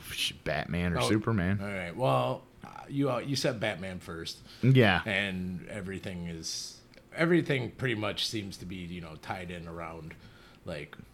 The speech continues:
Speaker 2: the best character, uh, that there is, in my opinion.
Speaker 1: Batman?
Speaker 2: Which is the Batman.
Speaker 1: The Batman. Superman's close second.
Speaker 2: Yeah.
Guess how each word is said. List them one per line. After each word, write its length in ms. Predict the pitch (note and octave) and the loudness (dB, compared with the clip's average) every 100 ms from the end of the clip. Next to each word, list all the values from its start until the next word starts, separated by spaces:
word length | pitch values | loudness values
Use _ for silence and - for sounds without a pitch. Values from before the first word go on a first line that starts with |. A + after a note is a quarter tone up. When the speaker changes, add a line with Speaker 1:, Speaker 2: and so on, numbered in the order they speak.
| - | -6
Speaker 2:
the 220 | G#2 G#2+ | -2 -2
best 340 | E2+ E2+ D#2+ - | -2 -4 -6 -6
character, 540 | F#2+ E2 D#2 F2+ D#2 - - - - - - - - | -8 -8 -10 -10 -10 -14 -20 -20 -20 -20 -20 -20 -12
uh, 400 | F2 E2 D#2 C#2+ C2+ - - - - - - | -10 -10 -10 -12 -14 -20 -20 -20 -20 -20 -10
that 220 | E2 - | -10 -8
there 200 | F2 E2 | -10 -8
is, 340 | F2+ E2 D#2 - - - | -8 -10 -12 -16 -18 -14
in 100 | F2+ | -10
my 200 | E2+ E2 | -8 -10
opinion. 420 | D#2+ D#2+ D2+ E2+ | -10 -12 -10 -8
Speaker 1:
Batman? 460 | G#2 G2 F#2+ A#2+ A#2 | 4 6 8 6 6
Speaker 2:
Which 180 | C#3 G#2 | 2 -2
is 100 | F2+ | -6
the 80 | E2+ | -8
Batman. 480 | E2 D#2+ F2 F2+ - - - | -10 -10 -10 -10 -12 -16 -4
Speaker 1:
The 80 | G#2+ | 4
Batman. 460 | A2+ G#2+ A2+ A2+ | 8 8 8 4
Superman's 580 | G#2 - C3+ A#2 A#2+ G#2 | 2 2 4 6 6 6
close 300 | - B2+ G#2 | 6 6 6
second. 320 | - G#2 - - - - - - | 6 4 4 -8 -14 -18 -16 -4
Speaker 2:
Yeah. 280 | B3 A#3+ | -2 0